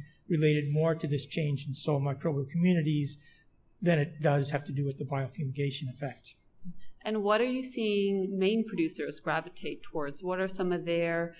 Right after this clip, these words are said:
Speaker 2: go-to cover crops that you feel that they, that are really popular with producers?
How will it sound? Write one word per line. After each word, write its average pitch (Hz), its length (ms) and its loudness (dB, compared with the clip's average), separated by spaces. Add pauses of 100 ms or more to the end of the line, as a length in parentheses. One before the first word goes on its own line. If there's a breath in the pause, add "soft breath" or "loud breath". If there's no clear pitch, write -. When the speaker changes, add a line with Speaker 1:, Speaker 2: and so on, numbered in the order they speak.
(240 loud breath)
Speaker 2:
go-to 180 800 2
cover 165 200 -4
crops - 460 -8
that - 120 -6
you 170 280 -4
feel 165 500 -4 (360)
that 180 220 -2
they, 175 280 2
that 185 120 0
are 180 80 2
really 180 180 0
popular 175 420 -6
with 170 200 -8
producers? - 680 -6